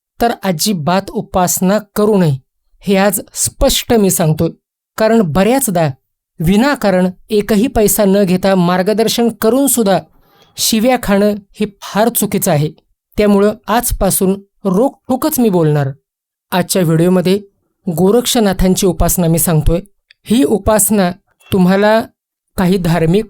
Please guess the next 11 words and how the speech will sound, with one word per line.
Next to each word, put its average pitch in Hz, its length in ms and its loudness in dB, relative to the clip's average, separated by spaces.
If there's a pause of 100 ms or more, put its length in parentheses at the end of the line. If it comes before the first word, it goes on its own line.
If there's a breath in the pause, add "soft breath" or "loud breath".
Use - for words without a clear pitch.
पुस्तकांमध्ये 202 800 0
मिळून 190 460 2
जाईल. 156 320 0 (580)
ज्यांना 208 500 2 (540)
लिखित 208 480 0 (640)
जिथे 208 260 0
असेल 196 420 0 (260)
त्याच्यावरच 247 560 0
विश्वास 190 400 0
असतो. 165 240 -4 (240)
कारण 220 180 0